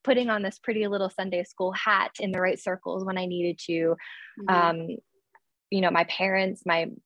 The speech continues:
Speaker 1: my mom was a pastor's kid. My dad was a church choir director. Like, I really, really knew how to look the part and look good on the surface.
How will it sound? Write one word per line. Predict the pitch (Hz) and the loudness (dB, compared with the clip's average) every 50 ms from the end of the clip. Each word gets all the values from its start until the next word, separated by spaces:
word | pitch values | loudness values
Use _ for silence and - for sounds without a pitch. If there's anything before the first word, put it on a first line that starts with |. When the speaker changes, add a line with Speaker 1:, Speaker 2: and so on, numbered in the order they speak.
| _ - | _ -10
Speaker 1:
my | 170 170 165 | -6 -6 -4
mom | 170 175 170 175 175 | 0 2 2 2 2
was | 180 180 175 180 | 0 -2 -2 0
a | 165 165 - - | 0 -2 0 -2
pastor's | - 180 180 - - 196 190 - | -4 -4 -4 -6 -6 -8 -8 -8
kid. | - - 190 185 180 175 | -6 -2 0 0 0 0
My | 180 170 165 | 0 -2 -2
dad | 160 165 160 160 165 | 0 2 2 2 2
was | 170 180 170 - | 2 0 0 0
a | 170 160 160 | 0 0 0
church | - - 180 - - | -2 -4 -6 -6 -4
choir | - - 170 170 175 175 175 | 0 2 2 4 4 2 2
director. | - 180 170 165 165 - - - 170 170 170 170 | 2 4 4 4 2 2 0 0 2 2 2 2
Like, | 170 160 160 - 165 | 2 2 2 2 2
I | 175 175 165 | 0 0 -2
really, | 175 175 170 170 185 196 220 | -6 -10 -8 -6 -6 -4 -4
really | 208 196 196 190 185 185 185 | -4 -4 -4 -4 -4 -4 -2
knew | 185 208 262 254 175 - 73 73 - | -2 0 0 0 -2 -2 -2 -2 0
how | - 175 | 2 2
to | 175 175 175 170 | 2 2 0 -2
look | 180 180 - - | -2 -4 -4 -6
the | 196 | -6
part | - - 175 170 190 240 - - | -2 0 2 2 2 2 2 0
and | 170 175 170 | -4 -6 -6
look | 170 - - | -10 -8 -2
good | - 185 180 | 0 0 0
on | 170 170 170 | 0 -2 -4
the | 170 | -6
surface. | - - 220 233 226 - - - - 196 - - - | -2 0 0 0 0 2 0 0 0 -2 -6 -12 -14